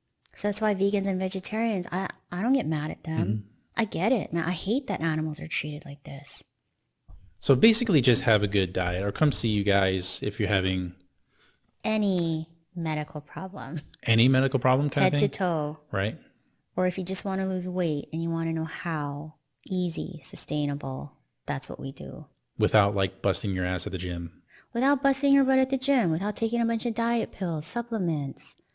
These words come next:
Speaker 1: injections. A lot of these doctors in Hawaii put you on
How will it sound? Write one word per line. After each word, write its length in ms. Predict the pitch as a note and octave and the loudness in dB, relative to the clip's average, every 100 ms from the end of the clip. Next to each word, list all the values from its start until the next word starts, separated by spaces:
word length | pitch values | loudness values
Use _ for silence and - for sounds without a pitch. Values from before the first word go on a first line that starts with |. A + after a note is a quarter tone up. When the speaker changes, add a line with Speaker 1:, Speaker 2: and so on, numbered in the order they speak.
| _ _ _ | _ _ _
Speaker 1:
injections. 960 | - F#3+ F#3 A3+ A#3 - F#3 E3 D3 - | 0 2 2 0 0 -4 -2 -2 -2 -4
A 40 | G3+ | -2
lot 160 | A3 | 2
of 60 | C#4 | 2
these 160 | B3 F3+ | 2 -2
doctors 640 | - G3+ A3 G#3 F#3 F#3 | -2 -2 0 0 0 -2
in 100 | F3 | -4
Hawaii 460 | D#3+ F3+ F#3+ F3+ E3 | -4 -2 0 0 0
put 280 | D#3+ G3 - | -2 -6 -4
you 80 | G3 | -2
on 460 | E3+ E3+ E3 E3 | 0 0 -2 -4